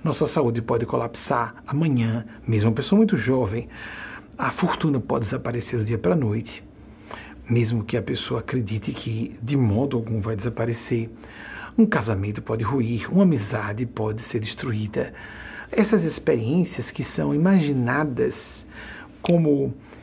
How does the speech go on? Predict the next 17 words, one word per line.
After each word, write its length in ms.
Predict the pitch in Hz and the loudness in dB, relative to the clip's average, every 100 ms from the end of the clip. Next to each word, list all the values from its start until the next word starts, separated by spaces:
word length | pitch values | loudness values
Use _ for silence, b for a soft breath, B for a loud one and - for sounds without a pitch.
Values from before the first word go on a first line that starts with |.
| B B B B - | B B B B 4
"Ah, 140 | 196 | 6
que 140 | 196 185 | 6 2
azar, 600 | 175 113 120 127 131 120 | 0 0 0 0 2 2
não, 200 | 160 165 | 4 4
eu 40 | |
tô 120 | 160 | 4
rezando 720 | 175 147 151 117 117 190 190 170 | 2 2 0 0 2 4 4 4
pra 160 | 156 | 0
que 100 | 151 | 0
isso 120 | 160 | -2
não 60 | 165 | -2
aconteça", 580 | - 147 143 131 - 151 | 0 -2 0 -2 -2 -4
são 260 | - 226 | 2 4
fenômenos 680 | 233 233 127 175 185 147 120 | 4 4 2 4 4 4 2
normais 800 | 131 196 160 147 175 220 180 123 | 4 4 4 4 4 6 4 4
e 80 | 127 | 4
universais. 1160 | 196 254 190 110 - 110 110 156 165 - - | 6 6 4 0 -4 -4 -2 -2 -2 -6 -16